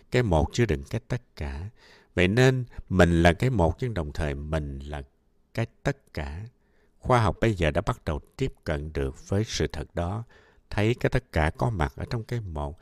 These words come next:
và cái một có trong tất cả. Vì vậy cho nên một giây phút mà mình có niệm, có định và tiếp xúc được với sự thật ấy, thì đó chính là giây phút giác ngộ. Khi tiếp xúc được với sự thật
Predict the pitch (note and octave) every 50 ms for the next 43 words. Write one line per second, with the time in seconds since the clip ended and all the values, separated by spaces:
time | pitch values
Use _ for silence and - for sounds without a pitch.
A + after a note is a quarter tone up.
0 | - - - - _ _ - - F2+ F2 F2 F2 E2 - B2+ C3+ C3 F#2 D#2+ D#2
1 | D#2 - - - - - _ - - - F#2+ A2 A#2+ - B2 A#2 A#2 A2+ A#2 _
2 | _ - - B2+ - _ _ - D#2 C#2 C#2 D2 F2 G#2+ - _ _ - - -
3 | - _ - - F#2 F2 F2 F2 E2+ E2+ - - C#3 C#3 C3+ C3 C3+ C3 A#2+ -
4 | - - - - - F#2 - - B2+ C3 C3+ C3 - - - - E3+ E3+ - -
5 | F2 E2+ D#2 D#2+ D#2 D#2+ - - B2 B2 G#2 F2 D#2 D#2+ D#2+ D#2+ D#2+ D#2+ E2 F2
6 | - - C3+ C3+ A#2 F#2+ E2+ D#2+ E2 D#2 D#2 D2 E2+ F#2 F#2+ - F2+ E2+ - -
7 | C3+ - - - E3+ D#3 - - D#2+ D2+ D2 - B2 B2 - - - - D2+ C#2+
8 | - - - - D2 - _ - - - G#2 G#2+ A#2+ C3 C#3 - _ - - -
9 | - - _ - - - E2 E2+ G#2 A#2 - B2+ B2 A#2+ G2+ D2+ C#2+ C2+ - -
10 | G#2+ A2 G#2+ - - - B2+ - - - _ - - F#2 G2 G#2+ A#2 - - _
11 | - D#2+ D2+ C#2 C2+ C2 C2 C2+ - G2 _ _ _ _ _ _ _ _ _ _
12 | _ _ _ _ _ - _ _ - - - - A#2 A#2 A2+ A2 - - C3 -
13 | - - D3 C3+ - - D#2+ C#2 C2 - - G#2+ - - D#2+ D2 - - C#2+ -